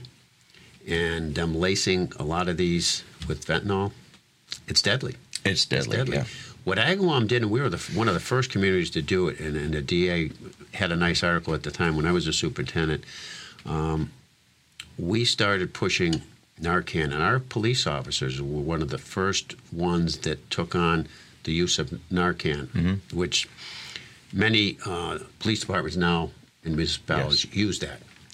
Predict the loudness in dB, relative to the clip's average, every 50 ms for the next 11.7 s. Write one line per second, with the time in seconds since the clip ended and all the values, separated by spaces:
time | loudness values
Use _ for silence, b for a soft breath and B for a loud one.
0 | 0 0 2 2 2 2 0 -2 -2 -2 -2 -2 0 0 2 2 4 4 4 2
1 | 2 2 2 0 -2 -4 -6 B B B B B B B B B B B B B
2 | 2 2 2 2 2 2 2 4 2 0 0 -4 -2 0 2 2 2 0 0 -4
3 | -10 -8 -6 -2 0 0 0 2 0 -2 0 2 2 2 4 2 2 2 2 2
4 | 2 2 0 0 -4 B B B B B B B B B B -2 -2 0 0 2
5 | 0 0 2 2 2 2 2 2 2 2 2 0 -2 -4 -4 -6 -4 -2 -2 -2
6 | -2 -4 -10 -12 -12 -12 -12 -6 -4 -2 -2 -2 -2 -2 -2 0 0 2 2 2
7 | 2 2 2 0 0 0 -2 -6 -10 -18 -4 -2 -2 0 0 -2 -2 -2 -2 -2
8 | -2 -4 -6 -14 -18 B B B B B B B B B B _ _ _ -4 0
9 | 0 0 0 2 2 2 4 4 4 2 2 2 2 0 0 0 -2 -2 0 0
10 | 0 0 2 2 2 2 2 0 -2 -4 -2 0 2 2 2 0 0 -2 -2 -2
11 | -4 0 2 2 2 4 2 2 2 2 2 0 -2